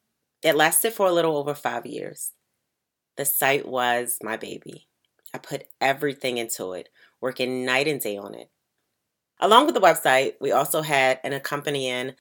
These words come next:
online radio show. I just knew I Am Super Gorge was my it. It was gonna lead me to work for large entertainment news stations like B E T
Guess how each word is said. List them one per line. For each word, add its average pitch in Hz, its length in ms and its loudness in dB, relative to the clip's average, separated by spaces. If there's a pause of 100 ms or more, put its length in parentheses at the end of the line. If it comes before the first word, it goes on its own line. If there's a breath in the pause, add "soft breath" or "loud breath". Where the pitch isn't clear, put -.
online 143 380 0
radio 107 320 -2
show. 69 400 -8 (520)
I 123 240 0
just 127 320 -6
knew 123 320 -4
I 117 200 -6
Am 120 140 -6
Super - 320 -6
Gorge 110 480 -4
was 104 500 -4
my 92 440 -10 (280)
it. - 580 -2 (600)
It 143 80 -4
was 143 160 -6
gonna 147 200 -2
lead 143 260 -2
me 143 180 -4
to 143 140 -6
work 131 200 -4
for 120 120 -6
large 117 320 0
entertainment 123 600 -6
news 113 220 -6
stations 110 480 -6
like 95 240 -6
B 90 160 -8
E - 40 -10
T 165 640 -2